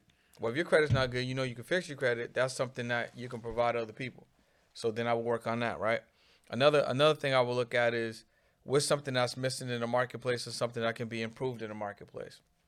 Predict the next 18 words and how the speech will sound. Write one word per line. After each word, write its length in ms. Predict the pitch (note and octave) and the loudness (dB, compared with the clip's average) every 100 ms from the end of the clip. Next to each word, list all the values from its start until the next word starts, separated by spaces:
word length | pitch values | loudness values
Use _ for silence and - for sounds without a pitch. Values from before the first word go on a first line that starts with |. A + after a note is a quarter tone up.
| - | -14
You 100 | G#2+ | -8
can 100 | A2 | -6
fill 220 | A2+ A2+ | -4 -4
in 80 | A2+ | -4
that 140 | G#2 G#2 | -6 -4
void, 300 | A2 G2 E2+ - | -4 -4 -6 -10
that 180 | G2+ | -10
you 60 | G#2+ | -8
can 140 | A2 | -6
monetize 520 | A2 A2 G#2+ G#2 G2+ G#2 | -4 -4 -4 -6 -6 -4
that. 180 | G#2 - _ _ _ _ _ | -6 -6 _ _ _ _ _
Another 300 | G#2 B2 C#3 | -2 2 4
way 120 | C3 B2+ | 4 4
to 60 | |
look 220 | B2+ B2 A#2+ | 2 0 2
at 160 | A#2 | 2
it 80 | A#2 | 2
is 320 | A2+ A2 - | 0 -2 -10